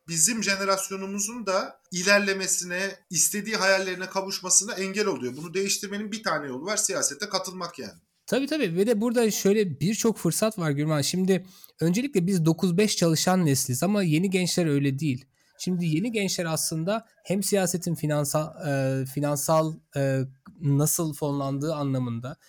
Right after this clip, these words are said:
Speaker 2: hem de kendileri nasıl fonlandıkları anlamında çok daha yaratıcı olmak durumundalar yeni dünyada. Şimdi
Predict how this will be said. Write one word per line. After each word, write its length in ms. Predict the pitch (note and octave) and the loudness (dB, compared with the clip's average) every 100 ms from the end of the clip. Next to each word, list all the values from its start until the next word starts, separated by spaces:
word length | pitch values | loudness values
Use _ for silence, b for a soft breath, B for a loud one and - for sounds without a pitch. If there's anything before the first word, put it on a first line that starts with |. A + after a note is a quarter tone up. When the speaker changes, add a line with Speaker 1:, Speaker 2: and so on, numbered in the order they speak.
| b | b
Speaker 2:
hem 160 | F3+ | -4
de 80 | A#3 | -4
kendileri 420 | - D#3 D#3+ G3 | -2 -2 0 -2
nasıl 220 | B3+ G3+ - | -2 -2 -2
fonlandıkları 640 | F3 E3+ E3 E3 F3 F3+ | -4 -2 -4 -6 -6 -8
anlamında 640 | F3 D#3 C#3+ C#3 G3+ A#3+ b b b | -6 -6 -6 -6 -8 -10 b b b
çok 340 | - A#3+ - | -4 -4 -2
daha 160 | F#3+ G3 | -2 0
yaratıcı 500 | F3+ F3+ F3+ E3 A#3 | 0 -2 -4 -6 -2
olmak 440 | D#3+ D#3+ G#3+ G#3+ | -2 0 -2 -4
durumundalar 600 | D#3+ D3+ D3 D#3 F#3 D3 | -6 -2 -2 0 0 0
yeni 340 | C3 B2 C3 B2+ | 0 -2 -4 -4
dünyada. 560 | B2 B2 A#2 A#2+ B2+ _ b b | -6 -6 -8 -10 -16 _ b b
Şimdi 480 | - G3+ G#3+ G3 | -6 -2 0 -2